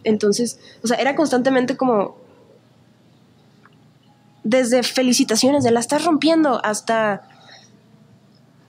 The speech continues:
eh, dinero, hasta placas, hasta premios, hasta todo el mundo me quiere hablar, y antes nadie me pelaba, hasta managers que no,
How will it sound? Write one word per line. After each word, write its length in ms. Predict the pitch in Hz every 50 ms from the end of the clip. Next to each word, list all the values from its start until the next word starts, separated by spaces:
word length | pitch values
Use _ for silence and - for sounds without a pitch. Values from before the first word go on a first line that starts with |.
| _ _ _ _ _ _ -
eh, 600 | 214 214 208 208 202 196 190 190 190 185 190 - -
dinero, 480 | 202 220 240 233 226 233 247 269 311 311
hasta 760 | - 233 214 - - - 214 208 208 202 202 190 190 196 - - - - - - - - _ _ -
placas, 680 | 240 233 226 233 - 277 302 339 370 370 - - - -
hasta 680 | - 208 202 - - - 214 208 202 202 202 196 - -
premios, 600 | - - 247 254 262 277 294 311 320 311 - - -
hasta 460 | 208 202 - - - 208 196 202 - -
todo 160 | 269 269 269
el 60 | 285
mundo 180 | 294 277 294 285
me 80 | 262 226
quiere 140 | 240 254 247
hablar, 400 | 240 226 220 220 233 226 - - -
y 80 | 220
antes 220 | 220 208 220 233 240
nadie 220 | 240 233 226 226
me 100 | 220 220
pelaba, 300 | - 214 208 196 202 226
hasta 520 | - - 202 202 - - 208 196 185 - - - - - - - - -
managers 540 | 226 240 240 247 269 269 294 285 277 277 -
que 80 | 262 233
no, 180 | 233 226 -